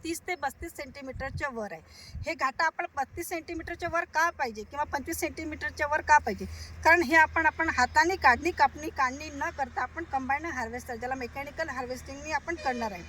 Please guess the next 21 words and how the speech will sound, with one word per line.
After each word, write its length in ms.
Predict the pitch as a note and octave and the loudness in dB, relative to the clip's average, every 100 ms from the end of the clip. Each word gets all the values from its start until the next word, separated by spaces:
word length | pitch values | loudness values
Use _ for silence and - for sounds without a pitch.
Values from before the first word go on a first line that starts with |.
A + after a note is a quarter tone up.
| - - - - | -14 -16 -12 -10
याच्यामध्ये 420 | A#3+ D#4 D#4 D#4 | -4 -4 -2 0
आपला 300 | D#4 D4 D#4 C4 | 0 0 -2 -2
वेळ 220 | A3+ C#4+ | -2 -2
वाचणार 360 | D4+ D4 D#4+ D4+ | -2 -4 -4 -2
आहे, 140 | D#4+ | -2
आपला 300 | E4 B3 B3 A#3+ | -2 -6 -6 -6
खर्च 280 | A3 G#3 | -6 -8
वाचणार 460 | C#4+ D4 C#4+ D#4 D4 | -4 -4 -4 -4 -4
आहे 140 | E4 F#4+ C#4 | -4 -4 -4
आणि 200 | C4 C#4+ | -6 -6
जे 120 | D#4 D#4 - - - - | -10 -10 -12 -14 -14 -2
काही 200 | D4 D4 D4 - - - - | 0 0 -6 -14 -14 -6 0
पाऊस, 340 | C#4 E4 F4 | 0 0 -4
पाणी, 380 | - C#4+ D4 D#4+ - - | 0 0 0 -6 -12 -8
ज्याच्यामुळे 420 | C#4 C#4 D#4 D#4+ | -6 -4 -2 2
आपलं 340 | D4 - D#4 D4 | 2 2 -2 0
वाईल्ड 300 | B3+ D4 D4+ | 0 0 -2
डॅमेजमुळे 520 | D4+ D4+ D#4 D4 D4 | -2 -2 -8 -8 -8
जे 120 | C#4+ | 0
आपलं 280 | C#4+ C4+ D4 C4+ | 0 0 -4 0
वाण, 200 | C4 | 0